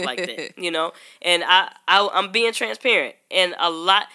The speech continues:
Speaker 1: a lot of my friends and a lot of people who loved and respected me respected how I felt about things. So if they did have a,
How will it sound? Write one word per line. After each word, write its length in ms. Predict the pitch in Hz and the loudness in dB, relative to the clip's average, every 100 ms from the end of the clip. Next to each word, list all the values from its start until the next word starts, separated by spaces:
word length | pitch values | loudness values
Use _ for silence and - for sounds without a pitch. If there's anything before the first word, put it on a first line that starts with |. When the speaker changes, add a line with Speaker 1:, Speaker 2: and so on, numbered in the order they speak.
| - _ _ - | -20 _ _ -4
Speaker 1:
a 100 | 175 | -4
lot 320 | 170 185 214 | 4 6 6
of 80 | 254 | 4
my 200 | 262 226 | 0 0
friends 440 | - 220 220 220 220 | 0 0 0 0 -2
and 100 | 160 | 0
a 40 | |
lot 160 | 175 190 | 0 -2
of 80 | |
people 260 | - - 190 | -6 -10 -10
who 300 | 196 180 147 | -10 -12 -12
loved 320 | 156 180 208 208 | 0 2 2 0
and 60 | |
respected 440 | 180 - 202 196 185 | -6 -2 -2 -2 -8
me 260 | 180 180 | -8 -10
respected 440 | - 165 233 240 254 | -10 -2 0 2 0
how 120 | 220 | 0
I 40 | |
felt 240 | - 240 247 | 0 -4 -4
about 260 | 220 220 | -6 -6
things. 240 | 226 220 214 | -4 -6 -2
So 140 | 190 | -2
if 200 | 143 - | -2 -6
they 220 | 175 175 | -6 -8
did 320 | 165 190 202 208 | -6 -8 -6 -4
have 320 | 196 190 185 | -2 -2 -2
a, 420 | 175 185 175 170 | -4 -6 -8 -12